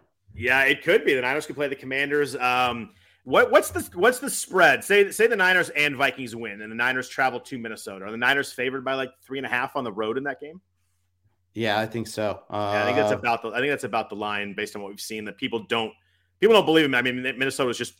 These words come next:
Speaker 1: you know, an underdog at Detroit a couple weeks ago. I think the Niners, I think the Niners are definitely favored on the road in that game.
Speaker 2: So, you know, currently the, the nine, the Giants are the six, the Commanders are the seven. The Giants, I mean, they're like, uh, they're, they could clinch this week, the
Speaker 1: I know, it's
Speaker 2: playoffs, which
Speaker 1: crazy.
Speaker 2: is just
Speaker 1: Yeah.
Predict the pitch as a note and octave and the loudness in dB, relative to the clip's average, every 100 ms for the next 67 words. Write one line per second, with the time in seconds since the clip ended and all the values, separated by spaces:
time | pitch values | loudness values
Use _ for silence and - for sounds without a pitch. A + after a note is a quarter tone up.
0 | - G#2+ G#2 A2+ A2 G#2 G2+ A2 G#2+ - | -14 -12 -6 -4 -2 -2 -2 0 0 0
1 | G2 G#2+ G2 F#2+ - G2 F#2 - - A#2+ | -10 -8 -8 -10 -12 -8 -6 -6 -2 0
2 | A#2 A#2 F3+ F#3+ A#2+ A#2+ A#2 A2 G#2+ C3 | 2 2 0 -2 0 2 2 -2 -6 -4
3 | C#3 A#2+ A2+ - G2 F#2+ G2+ F#2 E2+ E2 | -2 0 -2 -6 -8 -8 -8 -8 -10 -16
4 | D#2+ D#2 D#2+ - _ - D3 C3 B2+ - | -18 -20 -20 -20 _ 0 4 4 2 -2
5 | D#3 A#2 - G3 F3+ E3+ C#3+ B2+ G#2+ A#2+ | -2 0 0 0 4 4 4 0 0 -2
6 | A#2+ C3 C3+ A2+ A2 F2+ C3 C#3+ D3 C#3+ | 0 0 -2 -4 -4 -2 -2 -2 -2 -2
7 | C3 A2+ - A#2+ A2+ - - A2+ G#2 A2 | -2 -2 -2 -4 -4 -8 -10 -6 -4 -4
8 | A2 G2+ F#2 - F2 F#2+ D#2+ B2+ A#3+ D4+ | -4 -4 -6 -6 -8 -8 -4 -2 0 -2
9 | - A2 - - _ _ C3+ F#3+ G#3+ E3 | -2 -4 -6 -12 _ _ 0 4 6 4
10 | - _ _ _ - - - _ _ _ | 0 _ _ _ -16 -14 -14 _ _ _
11 | D3 E3 - F3 A#2 G#2+ - D3 - A#2+ | 4 4 4 0 -2 -6 -4 -4 -4 -6
12 | - A2 A2 - _ - - G2+ F2 - | -6 -6 -8 -10 _ -8 -2 0 -2 -2
13 | G#2+ F#2 G#2+ D#3 C3+ F#2+ | -4 -2 -4 -4 -4 -8